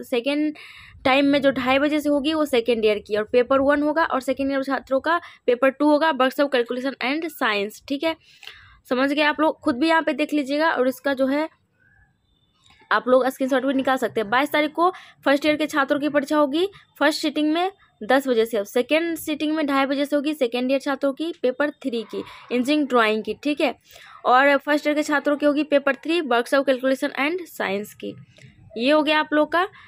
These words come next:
और उसके बाद यहाँ पे देख लेते हैं फ्रेंड्स, तेईस तारीख को, तेईस तारीख को सिर्फ दस बजे परीक्षा होगी फ्रेंड्स, ठीक है।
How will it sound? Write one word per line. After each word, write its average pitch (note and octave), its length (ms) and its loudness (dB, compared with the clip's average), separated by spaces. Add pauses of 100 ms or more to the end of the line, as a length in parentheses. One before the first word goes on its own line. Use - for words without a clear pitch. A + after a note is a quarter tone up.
(160)
और A#3+ 160 2
उसके C#4+ 240 -2
बाद D4+ 180 2
यहाँ D4 200 0
पे D4+ 100 -2
देख C#4 220 -4
लेते C#4+ 220 -2
हैं D4+ 140 -2
फ्रेंड्स, D#4+ 360 -8 (160)
तेईस C4 260 2
तारीख A3+ 260 0
को, A3 80 -4
तेईस C#4 340 -2
तारीख C#4+ 240 -2 (100)
को D#4 320 2 (540)
सिर्फ D4 240 -2
दस B3 300 0
बजे C4+ 200 0
परीक्षा C4+ 400 0
होगी C#4+ 300 2
फ्रेंड्स, E4 360 -4 (260)
ठीक D#4 180 -2
है। A#3 140 -2